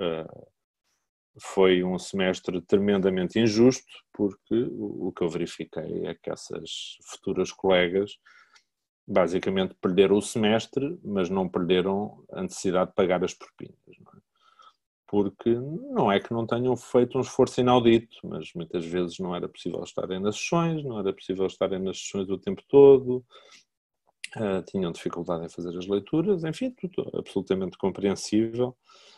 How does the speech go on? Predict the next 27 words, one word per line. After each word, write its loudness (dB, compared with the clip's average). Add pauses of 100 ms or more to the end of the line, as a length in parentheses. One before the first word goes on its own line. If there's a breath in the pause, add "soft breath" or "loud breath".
(340 soft breath)
Ah, 2 (800)
enfim, -8
eh, -20 (480)
obviamente -14
que -20
todos -4
tentamos, -4
eh, -2
adaptar 4 (220)
ao -2
máximo, 0 (580 soft breath)
ah, -6 (240)
o, -4
o 4
ensino, 0
mas, -8
mas -6
há 4
limites -4
para -16
o -20
que -8
é -6
possível -8
fazer, -8
não -20
é? -20